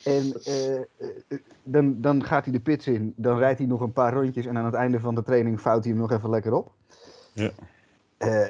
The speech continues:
Speaker 1: en toen dacht ik van, ja, jezus, het gaat het weer zo'n weekend worden. Ehm, maar goed, hij rijdt hem uit. Weliswaar dan toch weer achter zijn teamgenoot, als ik het, eh, goed,
Speaker 2: Ja.
Speaker 1: eh, gezien heb. Die hem ook op, eh, opvouwde en, ehm,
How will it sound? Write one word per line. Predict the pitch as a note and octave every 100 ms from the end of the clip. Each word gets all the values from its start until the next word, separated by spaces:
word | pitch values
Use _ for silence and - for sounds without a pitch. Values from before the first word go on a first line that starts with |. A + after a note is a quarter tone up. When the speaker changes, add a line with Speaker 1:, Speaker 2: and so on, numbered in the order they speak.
| -
Speaker 1:
en | A#2 A2
toen | G#2+
dacht | G2+ -
ik | -
van, | E2
ja, | D#2 - - -
jezus, | D#2 G2
het | G#2+ G2
gaat | A#2 G#2+
het | G2+
weer | A#2+ F3+ C3
zo'n | G2+
weekend | F#2 F2+ F#2 E2+
worden. | E2+ D#2+ G#2 - _ - - - _ - -
Ehm, | B2+ B2 B2 B2+ B2 B2+ -
maar | F#3
goed, | F#3+ G#3 -
hij | C#3+ D#3
rijdt | D#3+ D#3+
hem | C#3+ C3+
uit. | C3+ D#3+ - _
Weliswaar | A#2 A#2 C#3 A#2 B2 C3 A#2+
dan | A#2+ A2+ - _
toch | - F3 D#3
weer | B2 C3 A#2+ -
achter | A#2+ - G#2+
zijn | G#2+
teamgenoot, | B2+ C3+ C3 C#3 C3+
als | B2+
ik | B2+
het, | A#2 -
eh, | B2 A#2 A#2 A2+
goed, | A2+ B2
Speaker 2:
Ja. | G#2+ A#2
Speaker 1:
eh, | A2+ G#2+
gezien | A#2 A#2 A#2
heb. | A#2+ A#2+ - - - - - - _ _ _
Die | G#2 B2+ B2 - _ _ -
hem | B2+ A#2+
ook | B2+ B2+
op, | C#3 - -
eh, | B2+ B2 A#2 B2
opvouwde | B2 - A#2+ B2 B2 A2+
en, | - A2 A2 A2
ehm, | A2 G#2+ G#2 G2+ G2